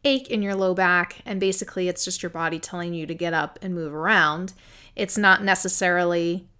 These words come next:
because something's wrong, it's just your body's trying to get you to move. So pain is completely normal, and it's something expected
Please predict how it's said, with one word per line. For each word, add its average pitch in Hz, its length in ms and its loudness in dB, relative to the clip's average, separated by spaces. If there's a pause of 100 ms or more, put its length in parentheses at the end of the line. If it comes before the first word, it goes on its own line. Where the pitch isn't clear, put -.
(520)
because 185 340 0
something's 165 540 -2
wrong, 240 500 4 (240)
it's - 220 -4
just - 280 -2 (560)
your 185 120 -2
body's 170 400 0
trying 160 200 -4
to 160 60 -10
get 156 160 -4
you 147 140 -8
to 151 40 -8
move. - 440 -6 (800)
So - 180 -4
pain 277 240 -2
is 269 100 0
completely 294 460 0
normal, 190 560 0 (540)
and 202 440 4
it's - 180 -2
something 277 340 2
expected 185 960 0